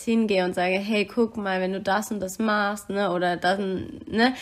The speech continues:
das sagt man ja, weil man sich wirklich wünscht, dass die Person das ändert, weil man sich eben nicht gut dabei fühlt, und dann sollte man ja nicht der Person dann vor den Kopf stoßen.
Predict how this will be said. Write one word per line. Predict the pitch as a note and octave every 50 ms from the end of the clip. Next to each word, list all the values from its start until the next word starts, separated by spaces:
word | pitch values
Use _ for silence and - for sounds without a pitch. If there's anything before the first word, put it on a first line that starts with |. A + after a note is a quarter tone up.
| - - -
das | - G3 G3+ G3
sagt | - A3 G#3+ A#3 A#3 -
man | A3+ G#3+
ja, | G#3+ G3+ G3 G3
weil | G3+ G3 G3
man | G3 G3 G3
sich | F#3+ G3+ - -
wirklich | - A#3 A#3 A#3 A3+ G#3+ G#3+ -
wünscht, | G3+ G#3+ G#3 G#3 - -
dass | A3 -
die | - G3+
Person | - G#3+ F#3+ G3 G3 G3 G3+ F#3
das | F#3+ F#3 -
ändert, | - - A#3+ C4+ C4+ B3 G#3+
weil | G#3+ G3 F#3+
man | G3 F#3+ F#3+
sich | G3 G3+ -
eben | - F3 F#3+ F#3+
nicht | F#3 F#3 -
gut | - A#3+ A#3+
dabei | B3 G3+ F3+ F3 E3+ F3+
fühlt, | - - G3+ G3+ G3+ G3+ G3
und | F#3+ F#3+
dann | F#3 F#3 F#3 F#3
sollte | F3+ F#3+ F#3+ G3 - G3+
man | F#3+ F#3+ F#3+ F#3+
ja | F#3 F#3
nicht | F#3 G3 G3 -
der | - F#3+
Person | - - G3 F#3 F#3 G3 G3
dann | F#3+ F#3 F3+
vor | - F#3+
den | F#3 F#3 F3 F3
Kopf | - - A#3+ A#3 - -
stoßen. | - - - E3 - - - - - - A3 G#3+ G#3+ G3+